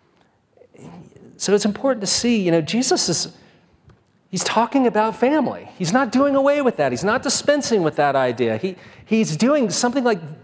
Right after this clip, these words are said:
the opposite of that. He's going, "Oh, you want to talk about family? I'm gonna give you the deepest kind of family you,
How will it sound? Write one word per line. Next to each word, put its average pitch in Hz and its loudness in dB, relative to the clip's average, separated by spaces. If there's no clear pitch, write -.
the 190 0
opposite 214 0
of 160 -2
that. 151 2
He's 147 -4
going, 180 0
"Oh, 185 0
you 190 -2
want 214 0
to 214 -2
talk 208 -4
about 196 -2
family? 214 -2
I'm 175 0
gonna 190 2
give 160 0
you 170 2
the 135 -4
deepest 160 -6
kind 147 -6
of 120 -8
family 123 -4
you, 117 -10